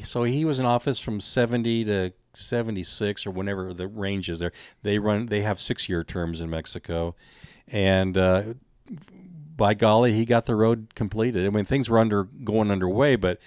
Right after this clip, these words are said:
he really was the big push to get the highway finished finally. And of course, um, uh, in, at, uh, near Guerrero Negro, at the twenty-eighth parallel, which is the dividing line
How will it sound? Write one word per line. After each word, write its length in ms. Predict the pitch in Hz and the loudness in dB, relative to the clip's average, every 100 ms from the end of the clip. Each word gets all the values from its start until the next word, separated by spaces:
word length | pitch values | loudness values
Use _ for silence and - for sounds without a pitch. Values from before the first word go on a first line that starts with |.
| - - | -20 -20
he 220 | - 113 110 | -2 2 4
really 220 | 101 98 | 4 4
was 120 | 92 | 2
the 80 | 92 | 0
big 200 | 95 85 | -2 0
push 280 | 110 104 - | 0 0 -2
to 80 | 87 | -8
get 160 | 87 | -8
the 80 | 85 | -4
highway 300 | 87 87 85 | -2 -2 -4
finished 420 | - 98 98 - | -4 -4 -4 -6
finally. 500 | - 78 80 78 82 - _ - - _ | -8 -6 -6 -6 -8 -14 _ -20 -20 _
And 320 | - 92 90 90 | -4 0 0 -2
of 80 | |
course, 480 | - 113 101 - - | 0 2 4 2 -2
um, 400 | 98 87 85 85 - _ _ _ _ _ _ | -2 0 0 -4 -12 _ _ _ _ _ _
uh, 760 | 104 87 87 90 90 95 98 104 117 - | -6 -4 -4 -4 -6 -8 -10 -12 -16 -16
in, 500 | 139 104 95 92 95 - | -6 -2 -2 -4 -6 -10
at, 300 | 92 90 - | -8 -8 -4
uh, 160 | 95 90 | -2 0
near 200 | 104 120 | 2 4
Guerrero 340 | 107 113 120 | 6 8 8
Negro, 520 | 123 113 98 104 143 156 - _ - | 6 2 2 2 2 -2 -16 _ -4
at 220 | 98 - | -4 -4
the 140 | 92 | -8
twenty-eighth 580 | - - 135 123 117 113 | -6 -2 0 2 0 -2
parallel, 440 | - 117 92 92 92 | -4 -2 -2 -2 -4
which 220 | 95 - | -6 -8
is 120 | 87 | -10
the 100 | 87 | -10
dividing 420 | 87 98 107 101 | -4 -4 -2 -4
line 480 | 98 95 95 95 92 | -6 -6 -4 -6 -8